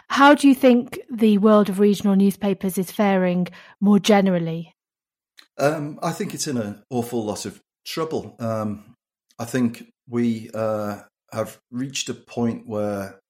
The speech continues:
Speaker 2: years and years of opportunity to invest that was missed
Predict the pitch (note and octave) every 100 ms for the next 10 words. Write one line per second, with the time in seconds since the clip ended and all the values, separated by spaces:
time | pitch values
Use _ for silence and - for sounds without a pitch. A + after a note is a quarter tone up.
0 | _ _ _ _ _ G#2+ B2+ B2 A#2+ A2+
1 | A2 A2 A2 G2+ G2 - - _ _ _
2 | - A#2+ A#2+ C3 C3 B2 A#2+ B2 A#2 G#2+
3 | G2+ F2 E2 F#2 - - F#2+ F#2+ F#2+ G#2+
4 | F2 - - -